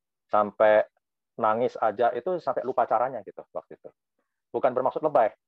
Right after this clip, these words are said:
emang nggak bisa diomong gitu, karena acara kebetulan semuanya di,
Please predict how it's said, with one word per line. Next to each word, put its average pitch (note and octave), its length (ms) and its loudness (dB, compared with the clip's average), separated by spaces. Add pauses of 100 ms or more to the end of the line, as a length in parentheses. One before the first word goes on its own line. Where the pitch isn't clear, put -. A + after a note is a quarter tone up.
emang C3 320 0 (880)
nggak A2 160 0
bisa A2 160 -4
diomong B2 380 0
gitu, F#2+ 180 -6
karena B2 320 -4 (640)
acara G#2+ 560 -6
kebetulan A2+ 800 -4
semuanya F#2+ 560 -4
di, F2+ 460 -8